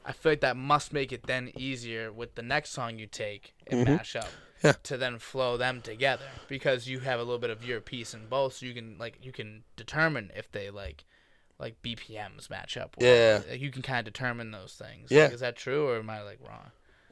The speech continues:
Speaker 2: Like, are you, are you saying, like,
Speaker 1: To, like, then, like, transition things into, like, from one to another, does it make it easier to make, like, a set in that sense?
Speaker 2: Yeah, I mean,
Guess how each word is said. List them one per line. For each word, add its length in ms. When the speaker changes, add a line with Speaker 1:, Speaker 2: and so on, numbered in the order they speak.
Speaker 2:
Like, 240
are 40
you, 120
are 60
you 220
saying, 300
like, 320
Speaker 1:
To, 100
like, 160
then, 180
like, 120
transition 580
things 260
into, 260
like, 140
from 140
one 160
to 100
another, 320
does 120
it 20
make 200
it 60
easier 300
to 80
make, 180
like, 160
a 60
set 280
in 100
that 200
sense? 380
Speaker 2:
Yeah, 480
I 40
mean, 520